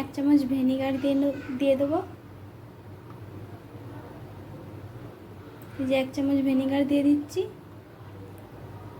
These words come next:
তারপর এক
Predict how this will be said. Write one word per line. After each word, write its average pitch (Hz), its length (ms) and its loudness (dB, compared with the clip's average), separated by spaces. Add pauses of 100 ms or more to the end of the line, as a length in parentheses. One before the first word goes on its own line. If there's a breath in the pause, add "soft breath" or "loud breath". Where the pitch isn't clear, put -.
(3250)
তারপর 254 420 -2 (140)
এক 269 60 -2